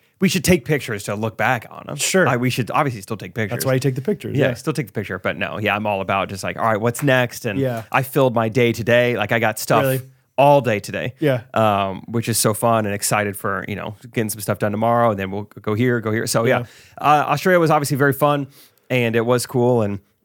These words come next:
Speaker 1: it was a good time. And it, I was just so thankful I got to do it with Rachel. It
Speaker 2: Yeah.
Speaker 1: would not have been nearly the same, nearly as fun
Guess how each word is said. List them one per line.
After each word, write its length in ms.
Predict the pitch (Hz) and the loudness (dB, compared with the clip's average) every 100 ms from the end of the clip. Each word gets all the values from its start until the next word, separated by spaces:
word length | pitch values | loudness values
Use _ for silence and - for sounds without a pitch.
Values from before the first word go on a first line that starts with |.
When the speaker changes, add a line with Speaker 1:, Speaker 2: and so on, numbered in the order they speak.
| _ | _
Speaker 1:
it 60 | 127 | -2
was 100 | 120 | 0
a 40 | |
good 160 | 127 107 | 0 -2
time. 320 | 120 113 117 | 0 0 0
And 200 | 101 95 - _ _ | -2 -6 -14 _ _
it, 240 | 139 151 - | 2 4 2
I 260 | 101 113 | -2 -2
was 80 | 143 | -2
just 160 | 139 - | 0 2
so 140 | 175 | 4
thankful 280 | 156 135 123 | 4 0 0
I 60 | 113 | 0
got 120 | 123 | -2
to 60 | |
do 120 | - 113 | -2 -2
it 60 | |
with 180 | 110 104 | -2 -2
Rachel. 420 | 101 90 - - _ _ | -4 -6 -8 -14 _ _
It 60 | 123 | -2
Speaker 2:
Yeah. 240 | 123 120 | 0 2
Speaker 1:
would 140 | 113 110 | 2 2
not 200 | 113 107 | 2 0
have 140 | 98 | -2
been 260 | 110 104 110 | -4 -2 0
nearly 300 | 123 123 123 | 2 2 2
the 80 | |
same, 380 | 104 117 104 104 | 0 -2 -4 -2
nearly 280 | 104 107 101 | 0 0 0
as 120 | 101 | -2
fun 320 | - 95 87 | -2 -4 -6